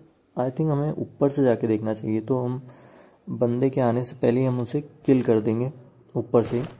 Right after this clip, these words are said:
लेकिन पहले हम scope लगा लेते हैं, दोनों में अभी hole लगा हुआ है। अ, टू एक्स है, I think, हमारे पास। सबसे बड़ा, तो टू एक्स ही फिट कर लेते हैं इस केस में अपनी। Alright guys,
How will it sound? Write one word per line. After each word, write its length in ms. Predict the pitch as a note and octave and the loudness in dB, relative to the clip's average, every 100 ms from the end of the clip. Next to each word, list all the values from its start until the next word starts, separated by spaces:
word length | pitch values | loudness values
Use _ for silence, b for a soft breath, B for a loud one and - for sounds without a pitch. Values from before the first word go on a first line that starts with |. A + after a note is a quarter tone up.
| _ - D#3+ | _ -14 -4
लेकिन 280 | A#2+ A#2 B2 | -4 -2 -4
पहले 280 | A#2+ A#2 A#2 | -2 0 0
हम 200 | A#2 A2+ | -2 -4
scope 400 | - - A#2+ A#2 | -6 0 2 2
लगा 220 | G#2+ G#2+ | 2 2
लेते 260 | G#2+ G#2+ C3 | 0 0 -4
हैं, 180 | E3 - - A#2 | -4 -10 -14 -8
दोनों 240 | A2 A2+ A2+ | -4 -2 -2
में 140 | A#2+ | -4
अभी 160 | A2+ A#2 | -4 -6
hole 280 | A2+ A2+ A2+ | -6 -6 -4
लगा 300 | A2+ A#2 A2 | -4 -4 -4
हुआ 200 | A2+ B2 | -4 -6
है। 60 | |
अ, 1120 | - - - - - - - - - B2 A#2+ A#2 - - | -10 -20 -20 -20 -20 -20 -20 -20 -10 -6 -6 -8 -14 -4
टू 140 | C3+ | 2
एक्स 340 | C#3 C3+ - - - - - - - - - | 4 2 -6 -18 -20 -20 -20 -20 -20 -20 -12
है, 380 | A2+ B2 A#2+ A#2 | -6 0 0 0
I 100 | A#2 | -2
think, 160 | B2 A#2 | -2 0
हमारे 200 | A#2 A#2 | 0 0
पास। 560 | - B2+ B2+ - - - - - - | 0 0 0 -10 -20 -20 -20 -16 -12
सबसे 420 | C3 - - A#2+ | -8 -8 -4 0
बड़ा, 200 | A#2 G#2 G#2+ - - - - | 2 2 -4 -12 -20 -20 -18
तो 80 | - | -2
टू 100 | C3 | 2
एक्स 200 | C3 C3 | 2 2
ही 60 | D3 | -2
फिट 200 | C3 - | -2 -2
कर 100 | - | -4
लेते 220 | G#2+ C3 | -4 -4
हैं 60 | A#2+ | -6
इस 100 | - | -6
केस 240 | A2 G#2+ B2 | -8 -6 -8
में 60 | |
अपनी। 240 | A2+ C3+ A2 - - - - - - - - - - - - - - - - - - - - - - - - - - - - - - - | -10 -10 -14 -14 -18 -20 -20 -20 -20 -20 -20 -20 -18 -18 -18 -18 -18 -18 -18 -18 -18 -18 -18 -18 -12 -4 2 2 4 4 4 4 2 -2
Alright 360 | A#2+ A2+ A2+ A2+ | 0 2 0 0
guys, 200 | A#2+ | -2